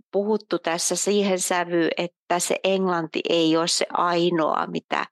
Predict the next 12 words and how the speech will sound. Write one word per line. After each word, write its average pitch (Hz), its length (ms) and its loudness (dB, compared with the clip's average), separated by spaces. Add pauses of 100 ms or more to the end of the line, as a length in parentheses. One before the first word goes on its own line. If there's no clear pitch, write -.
(140)
on 160 220 -2
hyvä 156 240 2 (100)
osata. 165 520 -2 (240)
Mut 202 200 2 (240)
jotenkin 277 420 0
musta 208 300 0
tuntuu, 247 640 2
että 165 600 -2 (460)
kun 185 120 0
näin 180 200 0
korkeakoulussa 165 1040 0
tota 165 320 -4